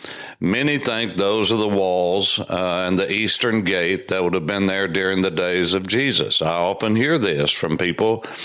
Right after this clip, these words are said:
not necessarily in my group, but in others.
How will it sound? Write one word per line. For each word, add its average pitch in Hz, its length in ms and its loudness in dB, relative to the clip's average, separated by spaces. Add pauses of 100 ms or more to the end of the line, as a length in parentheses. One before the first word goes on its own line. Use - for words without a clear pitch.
(280)
not 143 280 0
necessarily 104 580 2
in 85 100 2
my 110 240 0
group, 90 320 2
but 92 140 0
in 90 120 2
others. 85 520 0